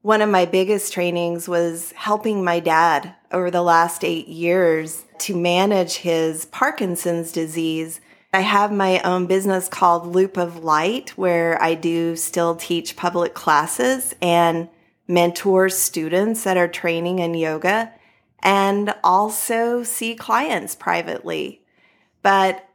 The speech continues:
a big majority of my time these days is being spent with a holistic health business called Modern Holistic Health. And I'm the breath therapist. That's how I market it, is as a breath therapist. I'm still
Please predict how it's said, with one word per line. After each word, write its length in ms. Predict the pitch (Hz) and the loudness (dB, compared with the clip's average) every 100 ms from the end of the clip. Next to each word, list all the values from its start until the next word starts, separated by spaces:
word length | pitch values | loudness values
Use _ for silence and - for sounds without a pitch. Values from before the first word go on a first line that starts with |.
| - | -2
a 180 | 208 185 - | -2 -2 -2
big 320 | 269 339 330 | 0 0 2
majority 460 | 277 220 214 208 196 | 0 2 2 2 2
of 80 | |
my 140 | 185 180 | 2 0
time 420 | - 196 202 220 | 0 0 2 0
these 260 | 190 185 180 | 0 -2 0
days 440 | 185 180 180 180 | 2 2 0 -2
is 180 | 185 185 | -4 -4
being 260 | 185 185 | -4 -4
spent 420 | 180 - 185 180 - | -6 -4 -2 -2 -2
with 280 | 175 170 | -4 -2
a 260 | 175 175 170 | 0 2 0
holistic 580 | 208 196 196 190 185 175 | -2 0 0 0 -4 -6
health 340 | - 190 196 | -4 -4 -4
business 340 | 190 185 175 170 | -6 -6 -6 -6
called 400 | - 175 165 170 _ _ - | -2 0 -2 -8 _ _ -4
Modern 540 | 185 185 196 180 170 | 2 4 4 0 -4
Holistic 600 | 180 175 180 175 - 165 | -6 -6 -4 -6 -8 -10
Health. 500 | - - 233 175 175 - _ _ _ _ - | -10 -2 0 0 -4 -12 _ _ _ _ -4
And 180 | 190 | 0
I'm 220 | 196 196 196 | 2 2 2
the 460 | 185 180 170 170 - _ _ _ - | 4 4 4 0 -10 _ _ _ 0
breath 360 | 202 220 226 | 4 4 2
therapist. 720 | - 185 185 185 196 208 240 - | 0 2 0 0 -2 -4 -4 -8
That's 220 | 180 - | -8 -4
how 180 | 185 180 | 0 0
I 60 | |
market 420 | 180 165 170 190 | 2 2 2 0
it, 160 | 190 190 | 0 0
is 180 | 185 170 | 0 0
as 200 | 170 170 | 0 0
a 60 | |
breath 440 | 175 170 165 170 - | 0 2 2 2 -2
therapist. 680 | 175 165 165 220 277 - - | -2 -2 -2 -4 -4 -6 -8
I'm 180 | 170 175 | -10 -10
still 420 | - 170 180 | -2 0 0